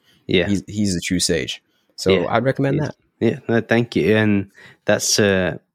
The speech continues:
Speaker 1: and I'm gonna read that actually, and we'll put that as my next book to read. Thank you very much, Gary, for coming onto the show, coming on here and sharing your wisdom with us all. And those of you that are watching,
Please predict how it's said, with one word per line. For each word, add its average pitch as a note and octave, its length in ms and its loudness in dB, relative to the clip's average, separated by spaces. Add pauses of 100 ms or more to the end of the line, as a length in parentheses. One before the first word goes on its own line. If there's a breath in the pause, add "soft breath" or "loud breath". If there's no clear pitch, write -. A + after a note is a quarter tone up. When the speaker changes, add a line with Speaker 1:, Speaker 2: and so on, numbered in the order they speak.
Speaker 1:
and B2 120 4
I'm B2+ 160 4
gonna G#2+ 180 2
read G2 240 -2
that E2 240 -2 (140)
actually, F#2 360 -2
and F2+ 160 -2
we'll F2+ 100 -2
put - 220 -8
that - 140 0
as F2+ 180 -4
my F2+ 80 -2
next F#2 400 -2
book - 180 -12
to - 160 -6
read. F2+ 280 -2 (520 loud breath)
Thank A#2+ 340 -2
you A2 320 2
very A2 220 2
much, G2+ 320 -2
Gary, G2+ 460 0
for F#2+ 420 -2 (120)
coming A2 260 2
onto G2+ 260 -2
the G2 100 -2
show, G2+ 480 0
coming G#2 280 0
on G2+ 180 0
here G2 320 0
and F#2+ 200 0 (340 loud breath)
sharing A2 460 0
your G#2+ 100 2
wisdom G2+ 480 0 (460 soft breath)
with G2 120 0
us - 200 -2
all. G2 300 2
And G2 240 -2
those A#2 320 2
of G2+ 140 -8
you G#2 280 -2
that D#2+ 160 -2
are F#2+ 100 0
watching, G#2+ 720 -2